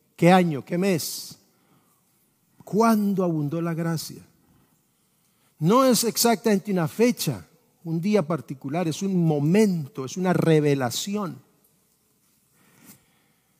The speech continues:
¿Cuándo abundó la gracia? Cuando la ley fue dada en el monte Sinaí.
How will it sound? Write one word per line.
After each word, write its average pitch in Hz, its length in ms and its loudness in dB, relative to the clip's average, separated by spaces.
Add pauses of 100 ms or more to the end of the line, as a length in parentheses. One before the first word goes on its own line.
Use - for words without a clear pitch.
(280)
¿Cuándo 285 420 8
abundó 202 380 2
la 185 100 0
gracia? 165 480 -4 (1800)
Cuando 139 380 -2
la 127 220 -2
ley 175 480 6
fue 135 420 -10
dada 120 420 -6 (580)
en 120 180 -6
el 107 160 -10
monte 117 400 -10
Sinaí. 98 400 -18